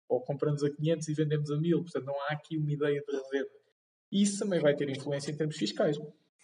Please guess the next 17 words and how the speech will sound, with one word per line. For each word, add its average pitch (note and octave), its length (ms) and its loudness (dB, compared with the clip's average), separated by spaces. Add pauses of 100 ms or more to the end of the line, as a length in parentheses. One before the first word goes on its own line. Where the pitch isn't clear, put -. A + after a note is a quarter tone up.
(280)
porque, E3 340 2 (460)
como C3 140 -8
sabem, A#2+ 400 -2
faturação C#3 1080 -2
e C3+ 100 -4
lucro C3+ 400 -4
são B2+ 180 -16
coisas B2 260 -6
distintas D3 560 -8 (120)
e C#3+ 120 -6
num D3+ 160 0
negócio D3 460 2
como C3+ 240 -6
o - 20 -4
nosso, C#3 320 -4 (600)
a F#3 100 12
faturação, D#3 800 2